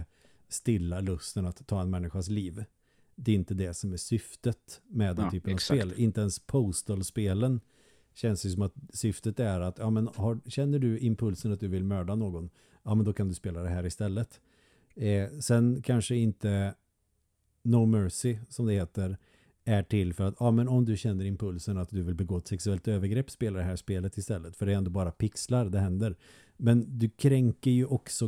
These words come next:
Speaker 1: grupper, tänker jag. Och det är väl också specifikt att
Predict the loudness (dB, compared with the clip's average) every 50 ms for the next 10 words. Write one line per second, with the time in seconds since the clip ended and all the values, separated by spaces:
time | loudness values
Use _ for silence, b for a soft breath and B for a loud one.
0 | -4 0 2 2 2 2 0 -4 _ _ _ 0 2 2 2 0 -4 -8 -12 -8
1 | _ -6 -6 -4 -8 -12 -12 -12 -12 -6 -2 2 4 4 4 4 4 2 2 0
2 | -2 -6 -6 -2 _ -4 0 0 -2 -4 -2 -4 -4 -4 -4 _ -8 _ -6 -6
3 | -6